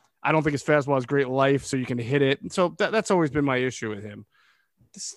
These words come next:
the slider is another pitch that you don't always have to throw for a strike, but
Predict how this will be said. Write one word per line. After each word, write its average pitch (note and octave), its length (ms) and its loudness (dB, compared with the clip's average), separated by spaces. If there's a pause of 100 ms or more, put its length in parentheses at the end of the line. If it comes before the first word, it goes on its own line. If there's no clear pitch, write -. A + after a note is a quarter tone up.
(100)
the D#4+ 60 -10
slider D#4 500 6
is E3+ 100 4
another F3 260 4
pitch - 260 2
that E3+ 200 6
you F3 140 6
don't F3 200 6
always F#3 380 8
have D#3 140 4
to D3 100 -4
throw D3 180 0
for B2+ 220 -4
a A#2 60 -6
strike, B2+ 480 -2
but F#3 440 8